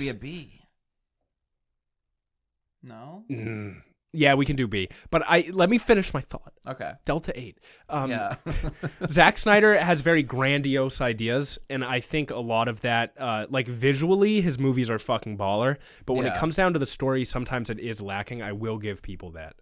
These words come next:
Speaker 1: Yeah.
Speaker 2: Even though there was a lot of fuckery going on with these movies. Um,
Speaker 1: Yeah.
Speaker 2: yeah.
Speaker 1: I, I understand that. Like, 'cause, like, a lot of the pa-, a pa-, a lot of parts of this movie feel S tier to me.
Speaker 2: Yes.
Speaker 1: But then, all, but all the negative parts drops it down to a B.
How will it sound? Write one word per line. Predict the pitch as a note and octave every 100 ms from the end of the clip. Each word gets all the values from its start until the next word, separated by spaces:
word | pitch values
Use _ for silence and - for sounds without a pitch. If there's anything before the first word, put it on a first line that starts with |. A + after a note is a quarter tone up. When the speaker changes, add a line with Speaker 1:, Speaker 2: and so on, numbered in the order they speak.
| _ -
Speaker 1:
Yeah. | C3 B2 A#2+
Speaker 2:
Even | E3+ F#3
though | F#3
there | F3+ E3
was | D3+
a |
lot | D3+ C#3+
of |
fuckery | - - C3 A#2+ D#3 D3 C#3
going | C#3+ C#3+
on | D3 D3
with | D3
these | D#3 C#3+
movies. | D3+ D3 D#3 D#3 - - _ -
Um, | A#2 G#2+ G#2 F#2+ _ _ _ _
Speaker 1:
Yeah. | C#3+ C#3+ C#3+
Speaker 2:
yeah. | C3+ F2 - _ _
Speaker 1:
I, | - G#3 G3
I | F#3
understand | A3 G3+ - B2 A#2+
that. | A#2 A#2
Like, | A#2+ A2 _ _ _ _ _
'cause, | F3+ D#3+
like, | E3+ E3
a | D#3
lot | C#3+ D3+ E3+
of | G#3 E3
the | -
pa-, | - - -
a | B2+
pa-, | - - -
a | C3+
lot | D3 F#3
of | F3+
parts | - - B2 C3+
of | E3
this | D#3 D#3+
movie | F3 F3+ F3 D#3+
feel | C#3+ C3 B2+
S | A2+ -
tier | - D3
to | D3 D#3+
me. | D#3 E3 E3+
Speaker 2:
Yes. | C3+ A2+ F2+ - -
Speaker 1:
But | B2
then, | C#3+
all, | C3 B2
but | B2+ C3+
all | C3 C3+
the | C#3+
negative | C3 A#2+ A#2
parts | - A2
drops | - A2+ G#2
it | A2
down | G2+ F#2+
to | F#2+
a |
B. | F#2